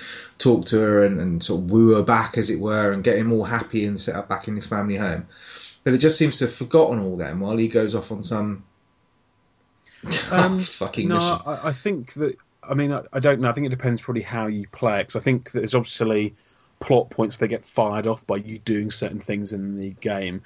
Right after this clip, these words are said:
Speaker 2: For me, I didn't feel like there's much of a gap. It was, I, I, I know exactly the point you're in,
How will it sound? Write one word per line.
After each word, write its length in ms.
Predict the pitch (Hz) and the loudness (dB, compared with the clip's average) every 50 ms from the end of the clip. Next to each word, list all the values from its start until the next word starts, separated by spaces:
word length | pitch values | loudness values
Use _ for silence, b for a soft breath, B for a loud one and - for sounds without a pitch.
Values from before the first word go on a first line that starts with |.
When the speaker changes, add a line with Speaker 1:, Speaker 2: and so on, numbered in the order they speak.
| B B B B B B B | B B B B B B B
Speaker 2:
For 160 | - - 127 | 0 4 6
me, 680 | 127 143 156 156 156 147 127 113 104 98 101 107 113 - _ _ - | 6 6 6 4 4 2 2 2 0 -2 -4 -6 -8 -8 _ _ -2
I 160 | 117 113 113 | 0 2 2
didn't 200 | 113 113 110 117 | 2 0 -2 -2
feel 140 | - - - | -2 -2 -2
like 120 | 110 92 | -2 -2
there's 120 | - 110 101 | -6 -4 -4
much 220 | 110 110 - - | -4 -4 -4 -6
of 60 | 107 | -10
a 60 | 107 98 | -8 -8
gap. 320 | 107 98 90 90 - - - _ - | -6 -4 -4 -6 -6 -10 -16 _ -2
It 60 | 123 | 2
was, 140 | 127 135 135 | 2 2 4
I, 140 | - 127 123 123 127 | 2 0 0 0 0
I, 120 | 120 113 117 123 | -2 -4 -2 -2
I 80 | 131 120 | 0 2
know 160 | 131 139 135 | 4 4 4
exactly 440 | 131 127 113 120 - 156 143 135 127 | 2 0 -4 -2 -2 -2 0 0 -2
the 60 | 127 | -2
point 220 | - 135 127 117 | 0 0 0 0
you're 160 | 117 110 107 | -2 -4 -4
in, 260 | 98 92 87 92 95 | -2 -4 -4 -4 -6